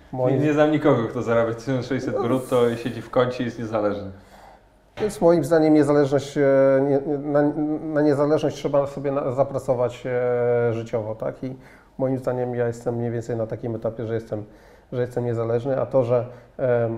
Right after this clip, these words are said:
Speaker 1: mam swoje sympatie i ludzie, którym kibicuję, oczywiście, że tak jest. To nigdy tego nie ukrywałem i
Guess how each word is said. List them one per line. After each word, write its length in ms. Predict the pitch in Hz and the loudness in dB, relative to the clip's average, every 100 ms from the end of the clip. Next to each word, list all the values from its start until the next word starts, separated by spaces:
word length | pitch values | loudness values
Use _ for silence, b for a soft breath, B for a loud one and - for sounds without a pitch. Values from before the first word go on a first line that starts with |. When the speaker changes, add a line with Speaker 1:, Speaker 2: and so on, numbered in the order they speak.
| 113 123 | -10 -4
Speaker 1:
mam 280 | 120 131 | 0 0
swoje 460 | 127 - - 123 120 | -2 -12 -2 -2 -2
sympatie 680 | - 117 127 127 - 127 117 | -6 -2 0 0 -2 -6 -4
i 20 | |
ludzie, 300 | 120 123 123 | -4 -4 -6
którym 460 | - - 131 120 120 | -10 -8 -4 -4 -4
kibicuję, 460 | 127 120 - 180 | -8 -10 -8 -8
oczywiście, 420 | 285 320 233 135 | -4 -4 -4 -4
że 100 | 113 | -4
tak 180 | 117 107 | -6 -8
jest. 240 | 113 - - | -10 -12 -8
To 120 | 156 | -6
nigdy 320 | 180 196 190 | -4 -8 -8
tego 200 | 170 160 | -4 -2
nie 120 | 156 | 0
ukrywałem 580 | 139 127 135 143 139 | -2 -4 -4 -2 -2
i 40 | 135 | -4